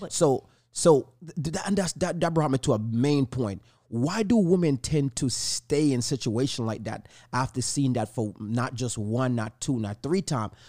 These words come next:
Speaker 2: but why they tend to stay in situation like that? Why not just walk away?
Speaker 1: I mean, I can't speak for women,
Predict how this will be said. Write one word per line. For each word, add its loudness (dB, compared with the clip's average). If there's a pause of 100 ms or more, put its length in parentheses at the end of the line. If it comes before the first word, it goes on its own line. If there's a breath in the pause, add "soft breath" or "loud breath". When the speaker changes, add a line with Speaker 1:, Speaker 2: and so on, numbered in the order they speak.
(140)
Speaker 2:
but -10
why -4
they 0 (280)
tend -2
to -6
stay -2
in 0
situation -4
like -8
that? -10
Why -4
not -4
just -6
walk -4
away? -4 (340)
Speaker 1:
I -10
mean, -4
I -12
can't -10
speak -16
for -12
women, -8